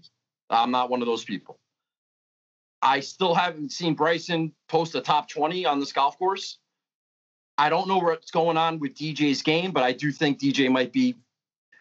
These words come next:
could be pretty sneaky if you figure out a way to afford him, if you like him in your lineup.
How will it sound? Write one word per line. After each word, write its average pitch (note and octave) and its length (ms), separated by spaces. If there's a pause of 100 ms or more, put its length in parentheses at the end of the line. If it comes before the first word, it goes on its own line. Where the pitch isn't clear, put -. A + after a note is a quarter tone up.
(100)
could F#3 140
be F#3+ 120
pretty G3 240
sneaky F#3 520
if - 160
you C#3+ 60
figure D#3 200
out D3+ 120
a D3 40
way D3+ 120
to D3 120
afford D#3+ 320
him, F3+ 120
if C#3 160
you C3+ 60
like C3+ 180
him D3 160
in C#3 100
your D3+ 120
lineup. E3 320